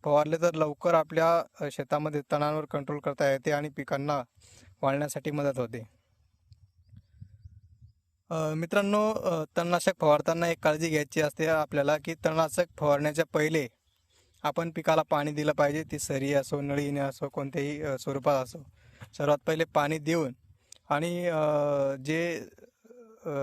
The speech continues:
बाजरी आहे याच्यामध्ये आपण ॲट्राजेन नावाचं तणनाशक फवारू शकतो. अ, त्याचं प्रमाण, अ,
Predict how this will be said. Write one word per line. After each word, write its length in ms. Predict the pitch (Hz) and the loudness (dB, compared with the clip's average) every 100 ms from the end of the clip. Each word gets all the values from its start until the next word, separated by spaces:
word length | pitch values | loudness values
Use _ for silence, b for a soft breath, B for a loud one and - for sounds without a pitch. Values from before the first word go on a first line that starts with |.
| 131 127 - | -2 -2 2
बाजरी 300 | 139 139 160 | 2 2 0
आहे 140 | 151 | 2
याच्यामध्ये 440 | 143 165 151 151 156 | 0 0 0 2 2
आपण 220 | 151 120 | 2 -4
ॲट्राजेन 600 | - 139 - 160 156 165 160 | -4 -6 0 0 2 0 0
नावाचं 380 | 151 147 - 156 | 0 0 -2 -4
तणनाशक 320 | 147 143 131 - | -2 -2 -4 -2
फवारू 240 | 139 131 135 | 0 0 -4
शकतो. 300 | 135 - - - _ _ b b b b b _ _ 143 | -8 -6 -8 -8 _ _ b b b b b _ _ -6
अ, 100 | 135 135 135 135 135 | -4 -2 -4 -6 -6
त्याचं 220 | 151 139 - | -6 -6 -4
प्रमाण, 480 | 151 151 156 160 | -2 2 2 0
अ, 360 | 151 147 139 | -2 -2 -2